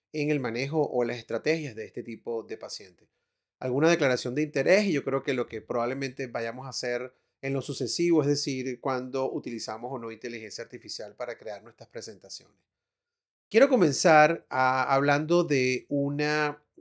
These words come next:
eh, enunciado que, bueno, un gigante, no solamente del trauma, sino también del manejo de abdomen abierto, como es el doctor Rao Ibaturi, comentaba en uno de sus,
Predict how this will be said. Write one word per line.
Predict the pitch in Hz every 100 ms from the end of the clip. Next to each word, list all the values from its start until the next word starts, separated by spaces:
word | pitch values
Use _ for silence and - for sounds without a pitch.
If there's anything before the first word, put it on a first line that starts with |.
| -
eh, | 127 120 120 -
enunciado | 151 151 143 - 175 180 170 139 120 131 -
que, | 123 123 147 123
bueno, | 110 104
un | 113 110 127 127
gigante, | - 147 123 143 147 131 107 117 127 120
no | 113
solamente | 127 123 127 123 131
del | 113
trauma, | - 135 139 131 113
sino | 107 104
también | 107 104 107
del | 127
manejo | 117 110 123
de |
abdomen | 113 110 123
abierto, | 131 135 117 -
como | 113 107 98
es |
el | 120
doctor | 113 117 117 -
Rao | - 131 131 131
Ibaturi, | 139 127 131 147 113 120 - _ _ _ _ _
comentaba | 160 151 143 190 214 151
en | 127
uno | 131 147
de | 151
sus, | 127